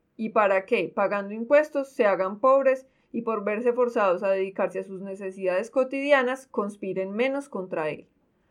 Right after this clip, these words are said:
Y también para que si sospecha de alguno que tiene temple de libertad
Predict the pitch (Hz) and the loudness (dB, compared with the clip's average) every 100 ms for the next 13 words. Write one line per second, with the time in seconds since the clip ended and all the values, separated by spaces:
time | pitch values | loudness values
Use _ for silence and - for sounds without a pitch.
0 | _ _ _ _ _ - 247 254 240 240 | _ _ _ _ _ -6 2 4 4 4
1 | 302 330 320 247 233 247 233 233 226 226 | 0 2 4 4 4 4 0 0 -6 -6
2 | 233 _ 247 220 214 196 202 208 214 233 | -8 _ 2 2 0 0 2 0 0 -2
3 | 240 247 277 233 214 202 214 - 254 247 | -2 -2 -4 -4 -6 -6 -2 0 0 0
4 | 254 247 220 196 180 220 214 180 | 0 0 0 -2 -4 0 2 2